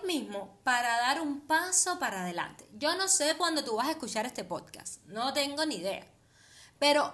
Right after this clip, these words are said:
hoy, el día en que tú estás escuchando este podcast, tú te tienes que planificar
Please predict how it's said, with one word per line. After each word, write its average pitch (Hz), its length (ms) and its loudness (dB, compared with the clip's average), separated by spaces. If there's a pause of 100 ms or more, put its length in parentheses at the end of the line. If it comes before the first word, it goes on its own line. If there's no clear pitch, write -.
hoy, 294 640 12
el 240 340 -2
día 320 280 4
en 330 100 -2
que 262 120 2
tú 294 340 -2
estás 302 340 -4
escuchando 269 440 -4
este 247 180 -8
podcast, 190 720 -6
tú 226 80 -14
te 247 100 -4
tienes 311 240 -2
que 330 100 -4
planificar 220 840 0